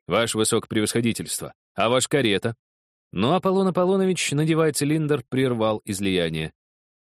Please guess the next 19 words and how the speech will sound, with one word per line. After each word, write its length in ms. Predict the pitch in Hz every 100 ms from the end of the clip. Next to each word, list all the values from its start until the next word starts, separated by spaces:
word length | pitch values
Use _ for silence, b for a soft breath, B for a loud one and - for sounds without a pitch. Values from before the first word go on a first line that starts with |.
| _ -
«Ночной 540 | 80 - - 95 107
воздух 500 | 107 107 85 90 -
полезен 580 | 92 98 95 80 76 69
мне». 300 | 71 67 67 _ _ _ _ _ _
Оба 360 | 131 156 139 139
они 200 | 131 127
направились 600 | 117 117 120 113 107 -
в 60 |
одну 200 | 101 104
сторону. 540 | 98 - 82 69 53 - _ _ b b
На 120 | - 98
ходу 280 | 123 175
господинчик 600 | 165 143 131 139 170 135
старался 500 | - 123 127 151 -
совпасть 600 | 113 123 110 - 123 - -
в 60 |
шаге 340 | - 117 95 87
с 60 |
сенатором, 640 | - 92 135 127 98 90